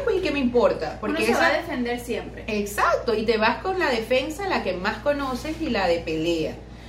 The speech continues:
Speaker 1: Te lo digo porque yo la probé. Hasta que un día yo dije, "Yo veo que no es necesario estar delgada para tener pareja".
Speaker 2: Claro.
Speaker 1: Yo veo que estoy saludable porque yo juego básquet, yo soy una chica que...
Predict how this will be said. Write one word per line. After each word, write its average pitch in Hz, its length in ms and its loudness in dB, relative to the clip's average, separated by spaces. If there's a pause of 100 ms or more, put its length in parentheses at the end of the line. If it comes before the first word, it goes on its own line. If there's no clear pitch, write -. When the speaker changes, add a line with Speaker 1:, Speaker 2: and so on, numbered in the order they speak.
(200)
Speaker 1:
Te 208 140 -2
lo 190 100 2
digo 208 240 2
porque 226 320 0
yo 196 180 -2
la 220 180 -2
probé. - 320 -6 (380)
Hasta 320 220 -4
que 330 140 -6
un 330 100 -4
día 320 180 0
yo 302 160 -4
dije, 311 460 -4 (1400)
"Yo 226 140 2
veo 311 300 4
que 208 540 2
no 208 80 -2
es 214 80 -2
necesario 240 520 -4
estar 202 300 -4
delgada 196 420 -2
para 185 120 -4
tener 175 260 -8
pareja". 247 380 0 (420)
Speaker 2:
Claro. 196 320 -2 (380)
Speaker 1:
Yo 226 160 6
veo 311 300 4
que 220 440 0 (280)
estoy 233 220 -6
saludable 240 500 0
porque 202 340 -4
yo 185 120 -2
juego 190 240 2
básquet, 208 420 0
yo 190 100 -6
soy 202 180 -4
una 196 240 -6
chica 240 360 -6
que... 180 300 -6